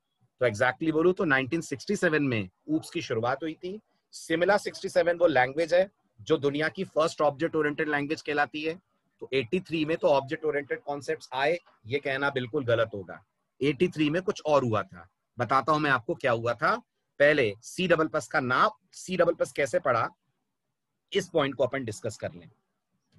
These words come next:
ठीक, तो सुनिए गौर से, very, very important question,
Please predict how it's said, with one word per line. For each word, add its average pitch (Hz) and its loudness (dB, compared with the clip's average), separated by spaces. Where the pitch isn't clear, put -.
ठीक, 240 -2
तो 135 -6
सुनिए 131 -4
गौर 107 2
से, - -16
very, 143 2
very 156 2
important 151 -2
question, 175 -6